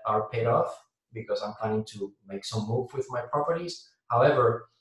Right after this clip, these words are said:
that means that I can have some properties paid off and some property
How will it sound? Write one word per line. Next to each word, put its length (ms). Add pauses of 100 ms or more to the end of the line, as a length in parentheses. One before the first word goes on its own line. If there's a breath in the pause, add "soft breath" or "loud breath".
(160)
that 160
means 200
that 140
I 100
can 120
have 180
some 240
properties 420
paid 200
off 400
and 120
some 220
property 500